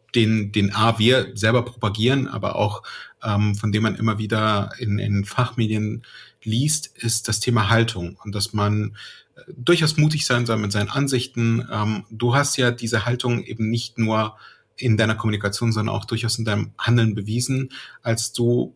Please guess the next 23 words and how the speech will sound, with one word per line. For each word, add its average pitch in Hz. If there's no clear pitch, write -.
einen 107
Job 127
unlängst 113
gekündigt 117
hast, 117
weil 110
Äußerungen 110
deines 104
Vorgesetzten 110
dir 110
missfallen 104
haben 95
und 95
du 87
gesagt 101
hast, 101
"Ich 104
sehe 120
hier 117
nicht 117
mehr 107
meine 107
berufliche, 107